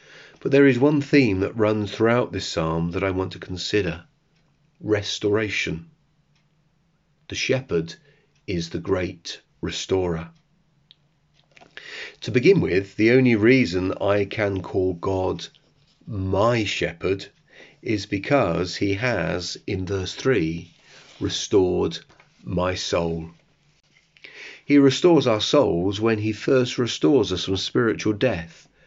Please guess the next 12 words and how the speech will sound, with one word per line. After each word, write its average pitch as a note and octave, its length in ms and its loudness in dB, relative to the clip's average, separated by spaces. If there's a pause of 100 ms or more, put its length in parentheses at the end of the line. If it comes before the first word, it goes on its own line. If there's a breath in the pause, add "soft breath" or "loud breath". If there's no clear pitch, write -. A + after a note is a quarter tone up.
(120)
to E2+ 100 -8
spiritual F#2+ 600 -2
life. F#2 560 -6 (800 soft breath)
As - 140 -12
Paul G2+ 320 0
says G2 340 2
in F#2 100 0
Ephesians G2 540 0
chapter - 340 -4
two, A2 380 -2
verse F#2 260 -2
five, G2+ 640 -2